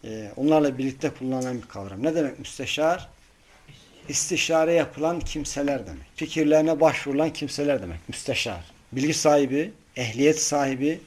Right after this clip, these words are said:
e, fikir sahibi, tecrübeli. İşte onlarla istişare yaptın mı bu insanların ismi nedir? Müsteşardır. Müsteşarlarda bulunması gereken iki tane vasıf var. Birincisi eminlik,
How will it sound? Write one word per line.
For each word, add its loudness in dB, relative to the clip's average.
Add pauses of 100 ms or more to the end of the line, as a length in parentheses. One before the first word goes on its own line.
e, -10
fikir 2
sahibi, 0 (720)
tecrübeli. 6 (640)
İşte -4
onlarla 6 (220)
istişare 4
yaptın 2
mı 0
bu -4
insanların 0
ismi -6
nedir? 0 (640)
Müsteşardır. -6 (300)
Müsteşarlarda 6
bulunması 2
gereken 2 (340)
iki -4
tane 4
vasıf -2
var. -10 (800)
Birincisi 6 (440)
eminlik, 2